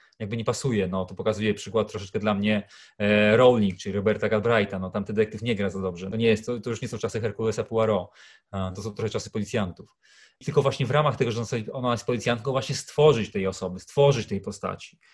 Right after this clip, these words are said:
więc nadałem, nadałem jej ramy, tak. E, no, pomogło mi też to, że właśnie ta decyzja, że ona jest, e,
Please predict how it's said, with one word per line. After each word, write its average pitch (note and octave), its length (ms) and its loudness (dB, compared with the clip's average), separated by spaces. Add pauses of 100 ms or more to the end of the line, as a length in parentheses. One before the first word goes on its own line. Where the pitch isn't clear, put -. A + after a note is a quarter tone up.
(180)
więc B2 160 -8
nadałem, C3+ 440 2
nadałem B2+ 400 -2
jej B2 140 -2
ramy, F#2+ 340 -2
tak. G#2+ 260 -10 (520)
E, G#2+ 80 -2 (520)
no, A2+ 180 -2
pomogło D3 360 4
mi B2+ 100 0
też B2+ 180 -2
to, C3 140 0
że A#2 180 2
właśnie A#2 260 0
ta A#2 80 0
decyzja, A#2 400 -4
że A#2+ 120 -2
ona A#2 160 -2
jest, A2 340 -4
e, A2+ 40 2